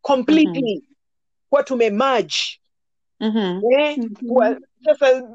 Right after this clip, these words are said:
Speaker 1: mimi na mpenzi wangu tumefikia sehemu tunajuana. Kipi kingine kilichokuwa tunaweza ku
Speaker 2: Mhm.
Speaker 1: discover?
Speaker 2: Sasa.
Speaker 1: Mm.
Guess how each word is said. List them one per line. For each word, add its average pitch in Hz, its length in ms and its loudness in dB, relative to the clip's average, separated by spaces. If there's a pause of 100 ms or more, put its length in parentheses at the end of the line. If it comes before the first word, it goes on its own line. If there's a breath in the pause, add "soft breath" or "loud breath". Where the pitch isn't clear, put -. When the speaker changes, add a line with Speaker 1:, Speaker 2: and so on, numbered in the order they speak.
(320)
Speaker 1:
mimi 311 340 -2
na 277 100 0
mpenzi 254 380 -2
wangu 254 560 0 (640)
tumefikia 240 1160 2
sehemu 220 680 4 (160)
tunajuana. 226 1600 0 (340 soft breath)
Kipi 330 280 2
kingine 277 680 2
kilichokuwa 247 580 -2
tunaweza 196 600 0
ku 320 260 2 (1000)
Speaker 2:
Mhm. 185 400 -6
Speaker 1:
discover? 240 720 -2 (1120)
Speaker 2:
Sasa. 170 640 -6 (360)
Speaker 1:
Mm. 180 640 0